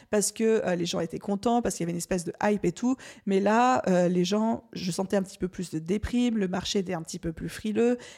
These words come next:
Euh, l'audience, c'était pas que l'audience de Bee Boost, on avait fait pas mal de pubs, donc il y avait un peu une audience froide. » Je me suis dit, je me suis dit, « Bon, bah, c'est pas grave, on aura certainement un taux de show-up plus bas et je vais croiser les doigts, serrer les fesses pour que ça passe. »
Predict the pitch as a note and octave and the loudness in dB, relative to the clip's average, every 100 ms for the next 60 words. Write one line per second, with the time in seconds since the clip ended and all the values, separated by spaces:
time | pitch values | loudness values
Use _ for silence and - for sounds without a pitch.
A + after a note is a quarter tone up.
0 | - F#3 F3+ - F#3+ G3+ F3 G#3+ A3 - | -2 2 2 2 2 0 2 0 0 -2
1 | F3 - F3+ - G#3+ G3 F#3 F#3 F#3 G3 | -4 -2 -4 0 0 2 0 -4 -4 -2
2 | A#3+ B3+ F3+ F#3 F#3+ F3 F3 G#3 - C4 | 0 0 -2 -2 0 2 4 2 2 0
3 | G#3+ F#3 F3 E3+ - F#3+ E3+ E3+ F#3+ - | 0 0 0 -2 -2 -2 0 -2 -4 -2
4 | C4 C4 - - - F#3 F#3+ G3 - F#3 | 0 0 -2 -12 -8 -6 -4 -4 -4 -6
5 | F3 G3+ A3 G3+ F#3 - D3 F3+ A3+ G#3 | -4 -2 0 0 -2 -4 -2 2 2 4
6 | F#3 F#3 F#3 G3 F#3+ F#3+ - G3 F3+ - | 0 -2 -2 0 0 -2 -2 -4 -4 -12
7 | - G3 F3+ B3+ - - - F#3+ F#3+ F#3+ | -12 -2 2 2 0 -12 -4 0 0 2
8 | G3+ G3 G3 F3+ G#3 A3 F#3 F3 F3+ A3 | 0 2 2 4 4 2 -2 -2 0 0
9 | A3+ - G3 - - - - G#4+ | 0 -4 -6 -4 -4 0 0 0